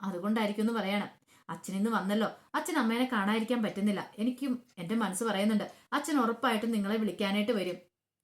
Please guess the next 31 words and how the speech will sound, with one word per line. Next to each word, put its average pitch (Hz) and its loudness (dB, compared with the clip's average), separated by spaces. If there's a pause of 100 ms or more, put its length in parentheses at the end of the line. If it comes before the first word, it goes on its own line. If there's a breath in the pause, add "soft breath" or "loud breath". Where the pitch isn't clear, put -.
(100)
വിളിച്ചു 165 -6
കൊണ്ടുപോവുക 196 -2
തന്നെ 214 0
ചെയ്യും. 190 -2 (280 loud breath)
അച്ഛൻ 165 -4
അധിക 180 -2
ദിവസം 214 0
ഇങ്ങനെ 220 0
പിണങ്ങി 190 -2
മാറി 196 0
നിൽക്കാൻ 208 0
പറ്റില്ലെന്ന്" 208 0
പറയാണ്. 190 -2 (340 soft breath)
ഈ 330 -4
സമയം 240 -2 (180)
വീട്ടിലേക്ക് 190 -4
വന്ന 214 2
ആകാശ് 180 -2
ആനന്ദനോട് 185 -2
പറഞ്ഞു, 190 -2 (160)
"ഒരു 247 -2
കാര്യം 214 0
ഉറപ്പാ 190 -2
ആനന്ദേട്ടാ, 180 -4 (320 loud breath)
ഒന്നെങ്കിൽ 294 4 (680)
അച്ഛൻ 202 -6
ചെന്ന് 202 0
വിളിച്ചോണ്ട് 185 -2
വരും, 180 -2 (100)
അല്ലെങ്കിൽ 165 -6 (920 soft breath)
മിക്കവാറും 196 0